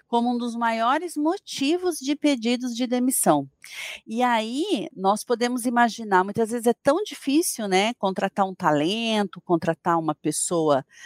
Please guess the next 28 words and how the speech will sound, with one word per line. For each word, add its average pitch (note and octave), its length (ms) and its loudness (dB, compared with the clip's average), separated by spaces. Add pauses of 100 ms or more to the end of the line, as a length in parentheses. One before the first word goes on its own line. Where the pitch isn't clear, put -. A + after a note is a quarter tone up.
(160)
com F3 120 -4
determinadas D3+ 1200 0
especificidades, D#3+ 1120 0
habilidades D3 760 -2
e D#3+ 60 -6
competências, F3+ 1160 -2 (480)
e F#3+ 120 -4
aí G#3+ 560 0
passa-se A3 460 2
por - 180 -4
todo C4+ 160 0
aquele F#4+ 280 0
processo A#3+ 500 -2
de G3 80 -4
R F#3 180 0
H, D#3+ 520 0
que - 120 -8
muitos F3 300 -4
de D#3+ 140 -6
nós D3+ 260 2
conhecemos, F3+ 920 0
como C#3+ 220 -2
funciona, F3 680 -4
ou D3 80 0
já C#3+ 140 0
passamos F3+ 840 -4 (540)
por D#3 220 -4
ele, G#3 440 0